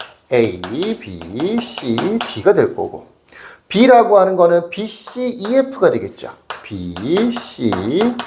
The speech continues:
E, F 이렇게 되겠죠. B, C가 벌써 두 번씩 더해져 있네요.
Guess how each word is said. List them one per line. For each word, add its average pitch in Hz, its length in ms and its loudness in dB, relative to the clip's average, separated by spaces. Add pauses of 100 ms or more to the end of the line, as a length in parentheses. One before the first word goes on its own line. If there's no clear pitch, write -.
(160)
E, 107 640 -4
F - 340 0
이렇게 143 120 0
되겠죠. - 420 -10
B, 170 180 -2
C가 170 480 0
벌써 208 440 2 (340)
두 139 140 -4
번씩 233 300 2
더해져 110 340 -2
있네요. 87 580 -2